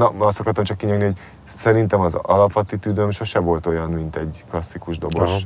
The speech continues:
Speaker 1: de, de nagyon szűk volt az eszköztára. <laughs> Nagyon-nagyon, borzasztóan szűk. Ilyen nevetségesen akár,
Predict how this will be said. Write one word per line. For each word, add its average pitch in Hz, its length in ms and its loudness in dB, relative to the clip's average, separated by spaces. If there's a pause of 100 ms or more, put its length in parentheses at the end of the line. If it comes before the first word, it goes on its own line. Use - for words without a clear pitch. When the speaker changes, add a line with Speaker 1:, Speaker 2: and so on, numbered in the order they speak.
(100)
Speaker 1:
de, 85 360 2
de 87 200 0
nagyon 85 320 0
szűk - 280 -8
volt 80 220 -6
az 80 200 -4
eszköztára. 87 680 -4 (180)
<laughs> 98 120 -8
Nagyon-nagyon, 87 560 0
borzasztóan 85 560 -2
szűk. - 200 -12 (440)
Ilyen 101 300 4
nevetségesen 87 880 0
akár, - 380 -6